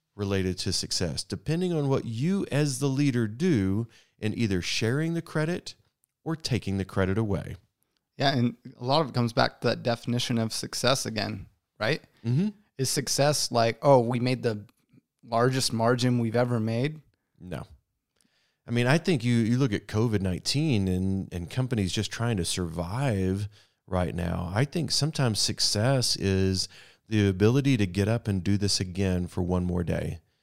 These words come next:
Speaker 1: And if we stop thinking about what our goals were that we set at the end of twenty nineteen for twenty twenty,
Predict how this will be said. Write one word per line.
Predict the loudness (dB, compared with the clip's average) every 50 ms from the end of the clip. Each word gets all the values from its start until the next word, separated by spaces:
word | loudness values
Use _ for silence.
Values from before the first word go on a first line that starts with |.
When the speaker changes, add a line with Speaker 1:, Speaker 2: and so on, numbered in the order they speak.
| _ _ _ _ _ _ _ _ _ _ _ _
Speaker 1:
And | 2 2 2
if | 4 2
we | 2 2
stop | 2 0 0 -2 -2 -2 -4 -6 -6
thinking | -4 -4 -2 -2 0 -2 0 0
about | 0 -2 -2 -4 -2 -2 -2 -2 -2 -2 -2 -4
what | -4 -2 0 0 0
our | 0 -2 -4
goals | -6 -4 -2 0 2 2 2 2 0 0 0
were | 0 2 4 4 4 4 2
that | 2 0
we | 0 0
set | 0 0 0 0 0
at | 0
the | -2 -2 -2
end | 0 0 0
of | -2 -4
twenty | -4 -2 0 0 2
nineteen | 2 0 0 -2 -4 -6 -4 -2 -2 -2 -2
for | -4 -6
twenty | -6 -2 -2 0 0 0 -2
twenty, | -4 -4 -4 -2 -2 -2 0 -2 -2 -4